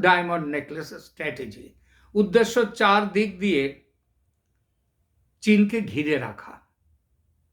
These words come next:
এই নেকলেসের প্রত্যেকটি ডায়মন্ডের সঙ্গে নানান সামরিক সুবিধাও ইতিমধ্যে আদায় করে নিয়েছে ভারত। সুতরাং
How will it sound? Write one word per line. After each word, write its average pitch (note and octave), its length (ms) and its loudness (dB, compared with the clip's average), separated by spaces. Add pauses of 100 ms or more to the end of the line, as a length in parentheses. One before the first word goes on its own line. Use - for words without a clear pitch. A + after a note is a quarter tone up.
(1040)
এই B3 180 6
নেকলেসের B3 580 2
প্রত্যেকটি C4 640 -2
ডায়মন্ডের A3 600 2
সঙ্গে A3 400 0
নানান G#3+ 640 2
সামরিক G3 720 -2
সুবিধাও A3+ 640 0 (1300)
ইতিমধ্যে F3+ 500 -4
আদায় E3 320 2
করে C#3+ 280 -4
নিয়েছে C#3+ 360 -6
ভারত। A2+ 340 -12 (2000)
সুতরাং G3+ 540 2